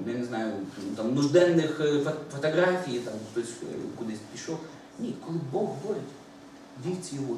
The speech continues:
чують, його голос. І, можливо, якщо пройшов рік, два, три, десять, як я дитя Боже, а я не чую голос Божий, можливо, проблема не в Боgu,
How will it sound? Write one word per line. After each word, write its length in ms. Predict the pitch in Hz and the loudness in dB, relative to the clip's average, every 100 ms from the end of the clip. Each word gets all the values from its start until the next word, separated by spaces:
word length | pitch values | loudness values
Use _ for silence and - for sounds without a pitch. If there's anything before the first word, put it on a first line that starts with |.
| 117 | -6
чують, 680 | - - 196 269 - 175 - | -10 -8 -8 -8 -8 -10 -12
його 200 | - - - - | -16 -16 -16 -16
голос. 360 | - - - - - - - - - - - - - - - - - - - - - - - | -16 -16 -14 -14 -16 -18 -18 -18 -18 -20 -20 -18 -18 -18 -20 -20 -20 -20 -20 -20 -20 -14 -2
І, 60 | |
можливо, 400 | 156 160 262 269 | 0 2 0 0
якщо 340 | 202 - 220 175 | 0 0 -2 2
пройшов 300 | 180 170 160 147 | 2 2 -2 0
рік, 220 | 185 202 - | -2 -2 -4
два, 260 | 170 190 151 - | -2 0 -2 -4
три, 120 | 165 | -2
десять, 580 | 180 131 170 196 - - - - - - - | -2 -2 -2 -2 -6 -10 -14 -16 -16 -12 -6
як 180 | 135 147 | -4 -2
я 60 | |
дитя 320 | 139 131 170 | -2 0 0
Боже, 420 | 165 160 180 - - - | 0 0 -2 -2 -8 -6
а 60 | |
я 140 | 135 160 | -2 2
не 140 | 165 - | 2 0
чую 200 | 226 269 240 160 | -4 -4 -4 -6
голос 200 | 127 113 - - | -6 -6 -8 -12
Божий, 200 | - - - - - - - - - - - - - - - - | -14 -16 -18 -20 -20 -20 -20 -20 -20 -20 -20 -20 -18 -14 -12 -6
можливо, 300 | 117 170 180 | 0 4 4
проблема 420 | - 139 165 165 156 | 2 0 2 0 0
не 60 | |
в 160 | 143 151 | -2 0
Боgu, 160 | 208 | 0